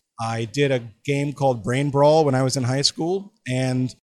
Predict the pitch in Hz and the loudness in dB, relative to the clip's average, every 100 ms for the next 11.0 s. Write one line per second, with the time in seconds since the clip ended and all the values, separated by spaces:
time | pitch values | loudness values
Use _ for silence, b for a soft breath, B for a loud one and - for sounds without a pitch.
0 | _ _ 135 156 156 147 - 175 214 165 | _ _ 0 2 2 0 2 2 2 2
1 | 165 - 147 139 165 220 - 156 123 120 | 0 0 -4 -4 -4 -6 -4 0 0 0
2 | 127 123 208 208 131 - 208 226 165 269 | -2 0 2 4 2 2 2 2 2 2
3 | 175 131 131 110 147 165 147 135 131 139 | 0 0 -2 0 0 2 2 2 2 0
4 | 131 123 120 135 143 - 180 190 196 120 | 2 0 0 -2 -4 -8 -4 2 2 0
5 | 120 90 80 - - _ _ 127 139 196 | -6 -8 -8 -6 -6 _ _ -4 0 2
6 | 196 151 151 - 165 170 127 95 87 90 | 2 2 2 4 2 0 -2 -6 -10 -12
7 | - 131 147 147 247 277 214 151 156 _ | -8 -2 0 0 -2 2 4 2 0 _
8 | _ _ 156 165 - 160 147 - 190 196 | _ _ 2 4 4 2 0 0 4 6
9 | 196 190 139 160 156 147 143 131 131 131 | 6 6 4 2 2 4 4 4 4 4
10 | 160 196 180 - 226 226 240 254 254 | 4 2 0 0 0 0 -2 -2 -4